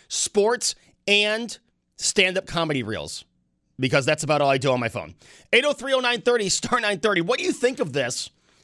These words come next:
Fifty percent of Americans are breaking into their romantic partner's phones. What does that say about relationships in the tech era? Eight oh three oh nine thirty, star nine thirty.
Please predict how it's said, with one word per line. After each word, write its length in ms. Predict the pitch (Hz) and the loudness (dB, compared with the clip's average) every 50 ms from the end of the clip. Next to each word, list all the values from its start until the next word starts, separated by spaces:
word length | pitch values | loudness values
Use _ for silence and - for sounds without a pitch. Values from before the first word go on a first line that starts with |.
| _ _ _ _ _ _ _ _ | _ _ _ _ _ _ _ _
Fifty 500 | - - - - 302 311 - - 311 302 | -18 -8 -2 0 0 0 2 2 0 2
percent 380 | 302 285 240 - - 247 247 | 2 2 2 2 2 2 2
of 60 | 202 | 0
Americans 540 | 208 185 180 185 202 214 - - 170 156 143 - | 0 0 2 2 2 2 0 0 -2 -2 -2 0
are 160 | - 170 175 175 | 2 2 2 2
breaking 640 | 156 160 123 - - 147 180 208 214 - 240 214 196 | 0 -4 -8 -2 2 4 4 4 4 0 -2 0 0
into 280 | 175 190 165 175 185 | 0 0 0 -2 -2
their 140 | 156 151 151 | 0 2 2
romantic 640 | 139 139 131 127 135 147 160 180 160 - 208 - - | 4 4 4 4 2 2 0 0 0 -2 -4 -4 -4
partner's 520 | - - 165 175 - 165 170 151 131 - | -2 0 0 0 0 -2 -4 -2 -2 -4
phones. 720 | - - - 175 175 196 208 180 117 80 76 - - - _ _ _ _ _ _ _ _ _ _ _ - | -6 -2 0 2 2 4 2 0 -2 -4 -6 -10 -10 -10 _ _ _ _ _ _ _ _ _ _ _ 0
What 140 | 202 262 | 2 2
does 120 | 277 302 202 | 2 2 2
that 160 | 247 208 - | 2 2 0
say 380 | - - - - 208 226 247 233 | 0 -2 0 2 2 2 2 2
about 360 | 180 143 165 160 160 - 131 | 0 0 0 0 0 -2 -2
relationships 1080 | 160 160 135 123 143 180 202 202 - - 185 165 - - 160 139 - - - - - - _ _ _ _ _ _ _ _ - | -2 -2 -2 0 0 0 0 0 0 0 0 0 2 2 2 2 0 -2 -6 -6 -6 -8 _ _ _ _ _ _ _ _ 2
in 160 | 196 196 190 | 2 4 4
the 100 | 175 165 | 0 -2
tech 380 | 170 - - - 214 214 - - | -2 -2 -2 -2 -2 -2 -4 -4
era? 360 | - 147 117 101 90 78 - _ _ _ _ _ _ _ _ _ _ _ - | -2 -2 -2 -2 -4 -8 -12 _ _ _ _ _ _ _ _ _ _ _ 0
Eight 120 | - 214 226 | 2 4 4
oh 100 | 226 202 | 4 0
three 220 | - - 208 208 | 0 -2 0 0
oh 80 | 202 196 | 2 2
nine 200 | 190 185 185 160 | 2 0 0 0
thirty, 260 | - 190 196 185 170 | 0 0 0 0 0
star 260 | 160 - - 185 196 | 0 0 0 0 2
nine 220 | 196 185 185 180 170 | 2 0 0 0 0
thirty. 420 | - 196 196 185 175 151 131 - | 0 0 2 2 2 0 0 -2